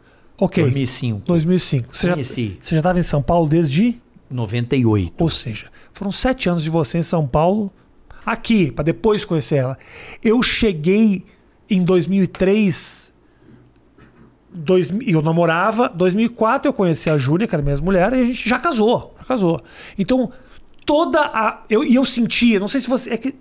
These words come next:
Speaker 1: o Rio de Janeiro não é mais perto, mas assim, o cara que muda de longe,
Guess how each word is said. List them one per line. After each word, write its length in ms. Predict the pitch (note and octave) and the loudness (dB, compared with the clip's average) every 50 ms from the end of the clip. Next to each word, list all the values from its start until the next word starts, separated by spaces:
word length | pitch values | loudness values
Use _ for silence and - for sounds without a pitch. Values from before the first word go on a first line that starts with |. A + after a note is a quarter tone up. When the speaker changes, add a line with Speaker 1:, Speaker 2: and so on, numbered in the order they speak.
| - - - | -20 -12 -10
Speaker 1:
o 60 | A#3 | -6
Rio 140 | G3 C#4 D4 | -2 -2 0
de 40 | B3 | 0
Janeiro 220 | A#3+ A#3+ B3 B3 | 0 -2 -2 -2
não 100 | A#3+ A#3+ | -2 -2
é 20 | A3+ | -2
mais 300 | A3+ A3+ G3 G3+ F3+ - | 0 -2 -2 -2 -2 -4
perto, 340 | - - F3+ F3+ E3 - D3+ | -2 0 0 0 0 -2 -2
mas 100 | D#3+ E3 | -2 -2
assim, 260 | D#3+ - F#3+ E3+ C#3 - - - - - - - - | -2 -2 -2 -4 -4 -6 -12 -20 -20 -20 -20 -20 -14
o 40 | - | -4
cara 180 | - A#3+ C4 | -2 -2 -2
que 120 | B3+ - G#3 | -2 -2 0
muda 260 | G3+ G3+ A#3+ C4 G#3 | 2 2 2 2 0
de 100 | D#3+ D3 | 0 -2
longe, 680 | D#3+ D#3 D#3+ F3 G3+ A#3+ A#3+ G3+ D#3+ B2+ A#2 A#2 A#2 A#2 | -2 0 2 2 2 2 2 0 0 -2 -4 -6 -10 -14